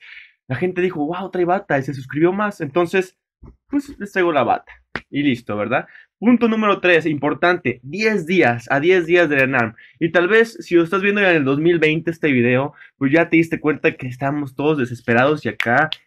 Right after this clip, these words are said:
en putiza porque queremos pasar la enam. Todos queremos pasar la enam,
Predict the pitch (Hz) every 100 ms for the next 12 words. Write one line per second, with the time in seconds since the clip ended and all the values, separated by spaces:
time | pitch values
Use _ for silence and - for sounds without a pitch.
0 | - 120 117 113 113 131 139 185 - 123
1 | 117 - 117 135 156 - 117 135 127 104
2 | 113 160 - 160 190 202 131 127 147 -
3 | 107 113 113 101 101 135